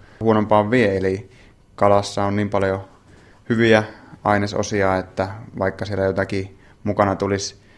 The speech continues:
huonompaakin, niin se kuitenkin ne hyvät ominaisuudet peittoa ne huonommat.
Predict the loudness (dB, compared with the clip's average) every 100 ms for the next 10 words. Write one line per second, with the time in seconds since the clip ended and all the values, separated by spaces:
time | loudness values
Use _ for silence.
0 | -20 -20 _ _ -10 2 4 6 6 6
1 | 6 2 -4 -2 -4 -4 -4 -2 -4 -2
2 | 0 0 -2 -4 -4 -8 -8 -8 -8 -12
3 | -20 _ _ _ -20 -20 _ -2 -2 -4
4 | -4 -4 -4 -10 -20 _ _ _ -6 0
5 | 0 0 -4 -8 -10